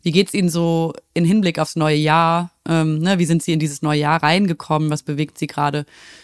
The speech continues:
Ähm, und dann kommt meistens so eine, ja, relativ persönliche Geschichte. Also ich kann ja auch vielleicht einfach mal ein paar Beispiele erzählen. Das sind PflegerInnen,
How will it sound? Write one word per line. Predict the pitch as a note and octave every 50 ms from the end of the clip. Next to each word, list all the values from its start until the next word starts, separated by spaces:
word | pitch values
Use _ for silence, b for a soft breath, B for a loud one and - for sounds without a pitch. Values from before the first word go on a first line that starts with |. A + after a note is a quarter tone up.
| B B B B B _
Ähm, | - D3+ D3+ D3+ D3 D3 D3 C#3+ C#3+ - _ _ -
und | E3 D#3+ D#3
dann | D#3 F#3 A3+
kommt | A3 A#3+ A3 -
meistens | - F3 F#3+ G#3+ - - A3+ A3 - - - - - - - - - - -
so | - E3 F#3
eine, | G3+ G3 F#3 - _ _ _ _ _ -
ja, | C#3 D#3 F3+ F#3+ G3 F3 D#3+ D#3+ E3+ - - - - -
relativ | - G3+ G#3+ G#3 - G#3 -
persönliche | - G#3+ F3+ F#3 A#3 C4 D#4 D#4+ - G3+ D#3
Geschichte. | D#3+ D#3 - - D3+ D3 - D#3
Also | D3+ D#3 D#3
ich | D#3
kann | - - F3 F#3
ja | F#3 E3+
auch | E3+ - - _
vielleicht | - F3 E3+ F3 -
einfach | - F3+ F#3+ F#3
mal | F3+ F3
ein | F3
paar | F3+ F#3
Beispiele | E3 D#3 D#3+ F#3 A3+ - - G#3+ F3+ E3+
erzählen. | D#3+ D#3 - - E3 D#3+ D#3
Das | D#3 D#3 -
sind | - F3 F#3 - B B B B B B B B B B B B _ _ -
PflegerInnen, | - - G3 G3 A3+ B3+ B3 A#3 G#3 - G3 G#3 G#3 G#3 G#3 G#3 G#3 G#3+ G#3+